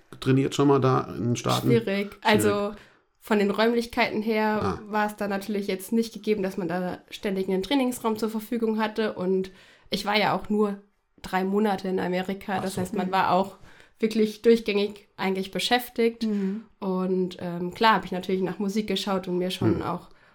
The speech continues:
Speaker 2: so ein paar Schritte überlegt gehabt, aber tatsächlich trainiert habe ich erst, als ich wieder hier war.
Speaker 1: Also du bist in dem Thema komplett involviert, es wirst jetzt nicht vorgegeben, jetzt Trainerin, Musik, Harriet, bitte tanz, sondern du bist da schon mit dabei.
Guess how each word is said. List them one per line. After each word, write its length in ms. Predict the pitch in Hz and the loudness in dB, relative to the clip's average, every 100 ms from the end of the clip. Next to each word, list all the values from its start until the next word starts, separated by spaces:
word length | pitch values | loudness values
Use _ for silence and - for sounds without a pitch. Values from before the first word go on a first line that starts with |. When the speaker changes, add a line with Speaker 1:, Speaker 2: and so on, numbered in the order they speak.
| _ | _
Speaker 2:
so 140 | 185 | -4
ein 80 | 180 | -4
paar 600 | 185 175 175 185 185 - _ _ _ | -2 -2 0 -2 -6 -10 _ _ _
Schritte 340 | - 277 269 226 | -2 0 4 2
überlegt 560 | 214 208 202 214 214 | 2 0 4 2 2
gehabt, 320 | 202 202 202 | -4 -4 -6
aber 160 | - 180 | -6 -6
tatsächlich 500 | 185 185 190 190 190 | -6 -4 -4 -4 -8
trainiert 520 | - 196 196 254 262 | -4 0 4 4 2
habe 140 | 208 202 | -4 -8
ich 120 | - | -4
erst, 360 | 180 185 185 | -4 -4 -6
als 220 | - 175 180 | -8 -8 -8
ich 120 | - | -10
wieder 180 | 180 175 | -6 -4
hier 200 | 170 165 | -4 -6
war. 220 | 165 196 | -8 -4
Speaker 1:
Also 160 | - - | -4 -2
du 80 | - | 0
bist 260 | 127 - | 0 0
in 140 | - 123 | 2 4
dem 160 | 107 | 4
Thema 260 | - 120 123 | 4 6 6
komplett 360 | 123 101 131 123 | 6 2 2 2
involviert, 500 | 110 101 95 113 98 | 2 4 4 2 2
es 160 | - | -2
wirst 160 | 107 107 | -2 -2
jetzt 160 | 104 | -2
nicht 100 | 101 | -2
vorgegeben, 640 | - 120 123 - 117 120 107 | 2 2 2 0 2 4 2
jetzt 200 | 104 - | 0 0
Trainerin, 480 | 107 117 113 113 | 2 4 4 2
Musik, 520 | 95 110 107 113 - 98 | 2 0 2 0 0 0
Harriet, 320 | 101 107 - | 2 2 0
bitte 200 | 95 90 | -2 -2
tanz, 320 | 101 127 143 | 0 0 0
sondern 300 | 110 110 110 107 - - - - | 2 2 2 -2 -14 -20 -16 -6
du 100 | 107 | -2
bist 220 | 120 123 | 0 0
da 80 | 120 | 2
schon 260 | 131 113 | 4 4
mit 200 | 123 123 - | 2 0 -4
dabei. 480 | 117 98 104 127 | -2 0 2 0